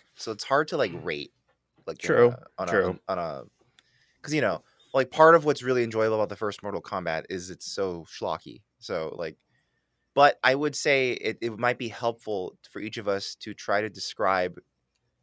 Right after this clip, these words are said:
Speaker 1: the movies with one word each.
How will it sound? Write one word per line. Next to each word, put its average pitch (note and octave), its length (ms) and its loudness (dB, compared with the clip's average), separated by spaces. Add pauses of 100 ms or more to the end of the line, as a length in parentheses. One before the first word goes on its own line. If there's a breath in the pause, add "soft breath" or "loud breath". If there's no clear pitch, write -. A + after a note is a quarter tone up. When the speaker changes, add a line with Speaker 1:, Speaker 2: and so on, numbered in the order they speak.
Speaker 1:
the G2+ 80 -6
movies G2 680 -8 (320)
with F#2 200 -10
one G2 300 -2
word E2+ 260 -6
each. - 480 -18